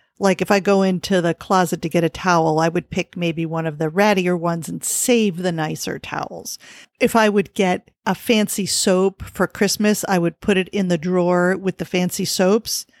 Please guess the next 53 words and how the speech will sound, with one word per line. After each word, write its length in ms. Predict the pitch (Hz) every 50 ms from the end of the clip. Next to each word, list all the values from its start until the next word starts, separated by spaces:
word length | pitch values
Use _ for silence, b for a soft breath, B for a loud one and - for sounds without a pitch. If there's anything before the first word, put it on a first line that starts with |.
| b b _ -
and 180 | 226 214 190 185
save 340 | - - - 220 165 160 -
it 120 | 196 -
there. 220 | - 98 - 196 -
For 200 | - - 233 214
what? 300 | 185 208 208 160 - - _
I 100 | 233 196
have 180 | 202 220 226 196
no 220 | 208 220 220 214
idea. 460 | 202 202 160 196 185 151 143 156 160 -
For 240 | - - - 190 175
when 260 | 170 180 180 180 175
I 180 | 170 165 165
have 760 | 165 170 170 170 165 160 160 156 156 156 - - - - - _ _ _ -
spa 540 | - - - - - - 175 170 165 160 165
girls' 520 | 147 - - 180 175 185 196 202 - -
night, 320 | 220 226 226 233 240 233 240 -
I 120 | 165 175
don't 200 | 196 208 196 170
know 200 | 165 165 165 160
what 220 | 156 151 165 160
I 100 | 160 151
was 140 | 156 160 156
saving 340 | - - 160 160 151 156 160
it 100 | 165 -
for. 360 | - - 180 170 180 208 214 B B B B B B B B
Why 240 | - 185 190 196 208
do 100 | 214 214
I 80 | 214 214
have 300 | 202 196 202 190 170 180
a 80 | 175
drawer 360 | 160 147 - 175 175 180 185
full 320 | 185 - - - 190 180 180
of 180 | 175 165 147
very 580 | 180 - 175 170 180 175 175 175 180 180 180 175
nice, 600 | - 196 180 175 175 180 185 180 - - - - -
expensive, 560 | - - - - 196 180 180 175 - 196 175
fancy 360 | - - 190 185 170 - 196 180
soaps 500 | - - 254 233 208 196 196 - - B B B B B _
when 160 | - 202 190
I 80 | 190 185
take 220 | - - 208 -
a 40 | 180
shower 460 | - - 247 233 226 202 196 180 -
all 160 | - 190 190
the 80 | 175 185
time 420 | - - - 226 220 202 190 185 -
and 160 | 190 180 175
I'm 100 | 170 165
using 280 | 175 180 165 156 165 160
the 100 | 160 156
cheap 280 | - - 160 - -
soap? 320 | - - - - - _